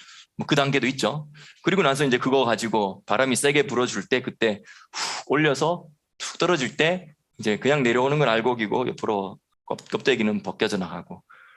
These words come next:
그런 걸 이용하는 게 이제 타작마당이죠. 근데 사실 이런 타작마당이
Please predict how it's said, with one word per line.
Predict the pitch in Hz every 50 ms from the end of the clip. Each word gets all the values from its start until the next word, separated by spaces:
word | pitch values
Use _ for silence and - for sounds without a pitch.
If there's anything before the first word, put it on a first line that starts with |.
| _ _ _
그런 | - 151 160 180 196 190
걸 | 175 175 156 147 135
이용하는 | 123 113 131 143 143 139 143 151 151 143
게 | 139 165 175
이제 | 139 104 95 98 95 92 90 90 92 -
타작마당이죠. | - - 170 170 165 113 92 90 110 110 98 90 - - 85 85 85 - _ _ _ _ _ _ _ _ _ _ _ _
근데 | - 180 196 - - - - -
사실 | - 170 190 214 175
이런 | 165 170 185 185 175
타작마당이 | - 208 208 226 220 220 190 147 135 131 143 143 147 143 143 143 143 139 139 147 160 165 135 107 95 90 90 110